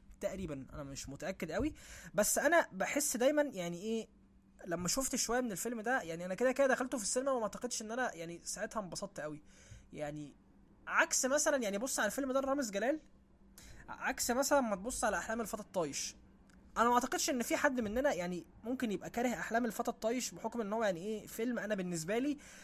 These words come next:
هو عبقري from A to Z. فعلًا أنت كل مشهد أو كل إيه، أو كل سين فيه إفيه وفيه سوكسيه وفيه جوك لذيذة، أنت بتضحك.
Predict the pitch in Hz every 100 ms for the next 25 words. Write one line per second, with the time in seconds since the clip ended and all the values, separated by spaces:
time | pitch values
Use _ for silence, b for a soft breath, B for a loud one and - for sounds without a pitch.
0 | B - 165 185 170 175 - 247 202 190
1 | - - 185 165 220 208 170 151 127 -
2 | - - - - B B - 240 180 147
3 | 143 160 165 170 - 247 262 214 175 226
4 | - 269 220 170 165 - 233 233 208 170
5 | 170 165 165 156 151 143 135 135 127 98
6 | - - - 135 165 160 214 214 214 190
7 | - 240 208 170 143 131 - 226 226 220
8 | 202 - B 170 - 147 - 226 240 226
9 | 185 214 185 - 208 220 208 190 - 220
10 | 185 208 - 190 170 160 226 214 214 233
11 | 208 - 233 - 220 -